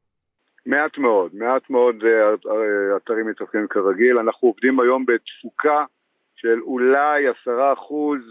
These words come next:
אה, בנוסף לעזיבה של הפלסטינאים, גם העובדים הזרים, שליש מהם כבר עזבו אותנו, אה,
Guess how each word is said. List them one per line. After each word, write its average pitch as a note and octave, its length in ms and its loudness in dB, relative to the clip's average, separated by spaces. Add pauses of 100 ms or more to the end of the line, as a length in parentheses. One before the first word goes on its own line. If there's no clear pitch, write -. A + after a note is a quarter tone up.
(840)
אה, A2 260 2
בנוסף A#2+ 560 0
לעזיבה A#2+ 640 0
של C3 160 -4
הפלסטינאים, B2 760 -4
גם A#2+ 320 0
העובדים B2 580 -6
הזרים, B2 400 0
שליש C#3 440 -6
מהם B2+ 220 -2
כבר A#2 200 2
עזבו B2+ 320 0
אותנו, B2+ 460 -2 (680)
אה, A2+ 60 4